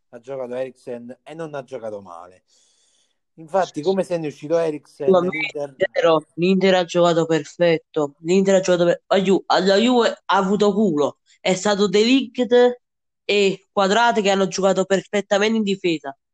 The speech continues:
Speaker 2: Parevano Ramos e Varane. Cioè, perché come Buffon ha, ha, ha rischiato a fare papere e poi salvava sempre De Ligt. La Ju-, De Ligt e Ronaldo hanno salvato la squadra.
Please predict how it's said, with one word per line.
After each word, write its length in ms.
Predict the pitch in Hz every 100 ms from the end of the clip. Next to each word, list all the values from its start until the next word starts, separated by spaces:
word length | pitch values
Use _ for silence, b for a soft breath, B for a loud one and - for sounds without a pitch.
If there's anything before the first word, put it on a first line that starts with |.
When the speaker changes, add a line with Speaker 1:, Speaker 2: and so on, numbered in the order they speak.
| _
Speaker 2:
Parevano 560 | 170 175 185 185 190 185 - _
Ramos 640 | - 214 254 240 233 226 214
e 100 | 175
Varane. 680 | 190 196 185 147 139 131 - _ _ _ _ _ _ -
Cioè, 200 | 208 202
perché 260 | 202 208
come 220 | 202 277
Buffon 480 | 226 254 - 247 233
ha, 240 | 226 - _ _
ha, 200 | 240 - _
ha 140 | - 214
rischiato 340 | 208 214 208
a 20 |
fare 220 | 202 208
papere 640 | 196 214 208 190 190 185 - _ _
e 240 | - 196 -
poi 260 | 233 214
salvava 380 | 214 190 196 196
sempre 260 | 208 214 202
De 120 | 196
Ligt. 240 | 196 185 - _ _ _ -
La 160 | 226
Ju-, 260 | 247 220 - -
De 140 | 277
Ligt 600 | 277 208 170 175 185 -
e 120 | - 214
Ronaldo 560 | 208 185 165 147 160 -
hanno 160 | 185
salvato 320 | 180 202 208
la 100 | 180
squadra. 460 | 165 160 135 123